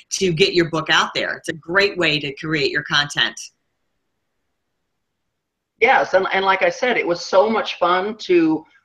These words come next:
Speaker 2: when I finally read it, to go, "Wow, she took exactly what I was saying, word for word, but put it so smoothly into sentences that it, it, it, it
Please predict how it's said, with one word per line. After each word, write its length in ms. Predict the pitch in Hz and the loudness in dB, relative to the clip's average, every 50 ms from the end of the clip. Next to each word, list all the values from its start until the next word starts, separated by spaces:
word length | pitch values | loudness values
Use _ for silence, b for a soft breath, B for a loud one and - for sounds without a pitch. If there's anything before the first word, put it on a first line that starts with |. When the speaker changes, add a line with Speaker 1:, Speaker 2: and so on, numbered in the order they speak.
| b _ | b _
Speaker 2:
when 140 | 151 165 165 | 0 2 2
I 200 | 160 156 151 - | 2 2 0 0
finally 340 | - 170 170 175 175 170 165 | 0 0 2 2 2 2 2
read 280 | 147 160 170 196 202 | 2 2 4 4 4
it, 200 | 196 160 - - | 2 0 -2 -4
to 100 | - 185 | -8 -4
go, 320 | 143 175 170 160 156 151 151 151 160 | 0 2 4 4 4 2 0 -2 0
"Wow, 580 | 202 240 262 277 269 202 147 135 - - - B B B B _ - | 2 2 4 4 4 2 2 0 0 -2 -4 B B B B _ -12
she 280 | - - - 269 277 269 | -10 -6 -4 -4 -4 0
took 200 | - 277 254 - | 2 4 4 4
exactly 640 | 208 180 160 151 147 196 208 220 240 233 262 269 262 | 2 -2 -4 -4 -2 0 2 2 0 0 -2 -2 2
what 140 | 233 220 | 2 4
I 140 | 202 190 175 | 6 6 4
was 180 | 165 170 165 - - | 4 0 -2 -6 -6
saying, 640 | - 202 208 214 196 165 147 139 139 139 160 156 - _ _ _ _ _ _ _ _ _ _ _ _ - | -6 -4 -2 -2 0 -2 -2 -2 -2 -4 -6 -8 -10 _ _ _ _ _ _ _ _ _ _ _ _ 0
word 280 | 160 196 254 269 269 | 4 6 6 6 4
for 220 | - - 285 254 226 | 2 2 2 4 6
word, 400 | 262 277 262 190 180 175 185 - B B B B B - | 6 6 6 6 6 4 2 -2 B B B B B 0
but 260 | 175 208 - - - | 2 2 2 2 2
put 140 | - 247 247 | 4 6 6
it 160 | 233 - - | 6 4 0
so 220 | - - 233 247 262 | 0 0 2 2 2
smoothly 480 | - - 240 240 247 233 214 214 196 | 0 0 0 0 0 0 0 0 0
into 160 | 185 180 175 | 0 -2 -4
sentences 680 | 170 - - - 175 196 185 170 - - 165 170 175 - | -4 -4 -4 -4 -4 -4 -6 -6 -6 -4 -4 -4 -2 2
that 140 | - 185 180 | 2 2 2
it, 80 | 175 - | 4 4
it, 380 | 185 180 - - 180 - - - - | 2 2 4 2 0 -2 -2 0 2
it, 220 | 185 185 - - _ - | 2 2 2 0 _ 2
it 180 | 180 185 180 | 4 4 2